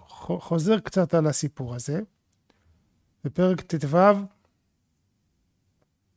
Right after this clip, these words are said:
פסוק י"ג.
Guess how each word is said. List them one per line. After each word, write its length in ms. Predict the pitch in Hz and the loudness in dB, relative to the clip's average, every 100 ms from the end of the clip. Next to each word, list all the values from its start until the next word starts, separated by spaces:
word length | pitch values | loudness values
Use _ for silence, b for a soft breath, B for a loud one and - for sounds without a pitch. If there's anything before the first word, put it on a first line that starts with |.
| _ _ _ _ _ _ _ _ _ _ _ _ _ _ _ _ _ _ - | _ _ _ _ _ _ _ _ _ _ _ _ _ _ _ _ _ _ -4
פסוק 340 | 151 - 190 | -2 0 0
י"ג. 420 | 185 143 160 151 | 0 2 4 4